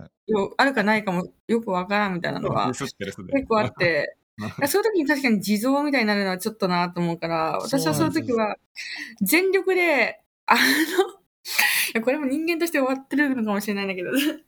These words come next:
Speaker 1: 私そういう時知ら-、違う曲歌ってる。
Speaker 2: うん。<laughs> ちょっと待って。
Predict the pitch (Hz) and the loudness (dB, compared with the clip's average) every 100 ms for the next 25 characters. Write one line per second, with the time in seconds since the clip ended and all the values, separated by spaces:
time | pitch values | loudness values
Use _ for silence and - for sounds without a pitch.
0 | - 302 - - 277 - 320 330 269 247 | -4 -2 0 0 0 0 0 0 2 2
1 | 247 254 - - 240 269 269 262 175 175 | 0 -2 -2 0 2 0 0 0 0 -2
2 | - - - _ - - 127 131 131 120 | -4 -6 -14 _ -4 -2 0 -4 -12 -16
3 | - 151 - 277 370 - - - 605 571 | -2 0 4 6 4 4 4 6 2 6
4 | 587 | 4